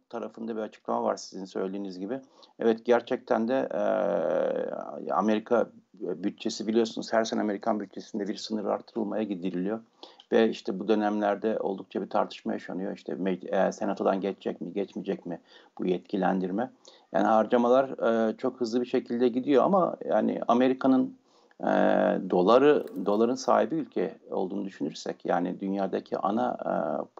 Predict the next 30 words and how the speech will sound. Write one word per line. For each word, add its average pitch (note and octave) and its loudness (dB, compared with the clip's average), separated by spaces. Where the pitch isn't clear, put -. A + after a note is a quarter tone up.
rezerv A#2+ 2
paranın G2+ -6
sahibi G#2+ -8
olan A2 -4
ülke A2 -8
olduğunu A2+ -6
düşünürsek, - -10
e, - 4
bu A#2+ 6
çok A#2 -2
da B2+ 0
sürpriz A#2+ -2
bir A#2 0
durumda A#2 2
değil. C#3 0
Öte A#2 0
yandan C#3+ 4
da C3 2
işte A#2 -8
bu A2 -12
kadar C#3+ 2
faiz C3 4
artırımına C3 0
rağmen A#2 0
aslında A#2 -2
bir A#2+ 2
yandan A#2+ 0
da A#2+ -2
piyasada A#2+ 0
likidite A2+ 0